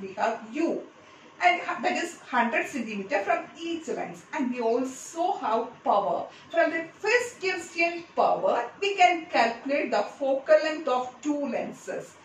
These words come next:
And then the, and for the second question, we need to calculate the image distance. So the f-, first question we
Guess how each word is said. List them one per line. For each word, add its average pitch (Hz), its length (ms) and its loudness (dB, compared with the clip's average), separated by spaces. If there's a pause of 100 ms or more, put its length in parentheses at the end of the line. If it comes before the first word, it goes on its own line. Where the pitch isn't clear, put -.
(220)
And 415 460 4
then 285 160 0
the, 294 180 2 (200)
and 302 180 2
for 339 160 -6
the 311 200 4 (100)
second 427 380 -4
question, 349 440 0
we 277 140 -2
need 311 220 -4
to - 80 -6
calculate 269 520 4
the 254 260 -4
image 320 440 -4
distance. 190 500 -6 (220)
So 226 180 -4
the - 120 -4
f-, - 340 -8
first - 360 -4
question 339 720 -4
we 269 240 -6